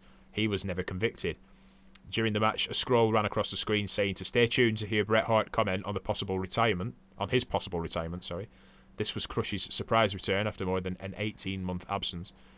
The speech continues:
Uh, Henry Godwinn and Phineas Godwinn with Hillbilly Jim defeated T L Hopper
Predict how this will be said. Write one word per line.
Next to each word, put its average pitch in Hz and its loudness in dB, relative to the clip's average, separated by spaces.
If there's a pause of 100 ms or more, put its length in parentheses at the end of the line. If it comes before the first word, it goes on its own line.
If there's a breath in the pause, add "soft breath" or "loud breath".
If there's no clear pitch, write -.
(500 loud breath)
Uh, 98 0
Henry 117 0
Godwinn 107 4
and 95 -6
Phineas 107 0
Godwinn 101 0
with 95 -6
Hillbilly 101 0
Jim 104 -2
defeated 95 -6
T 147 -2
L 123 4
Hopper 117 4